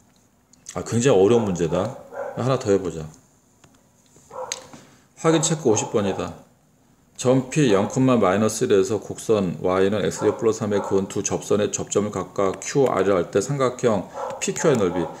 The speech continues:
삼각형의 피큐알 넓이 구하래. 그러면은 P점, Q점, R점 다 구하라는 얘기야. 그니까 간단히 얘기하면은 접점을 구하라는 얘기야. 접점 두 개 다. 자, 그러면은 이제 접점을 우리가 잡아야겠지.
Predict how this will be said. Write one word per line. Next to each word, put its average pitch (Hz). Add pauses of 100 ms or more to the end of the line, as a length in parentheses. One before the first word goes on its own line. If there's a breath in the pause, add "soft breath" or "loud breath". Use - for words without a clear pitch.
(280 loud breath)
삼각형의 214
피큐알 202
넓이 160
구하래. 135
그러면은 123
P점, 190
Q점, 170
R점 107
다 95
구하라는 117
얘기야. 80 (380)
그니까 113
간단히 95
얘기하면은 90 (360 loud breath)
접점을 143
구하라는 110
얘기야. 92
접점 98
두 92
개 98
다. 78 (1160)
자, 107
그러면은 147
이제 107
접점을 147
우리가 123
잡아야겠지. 98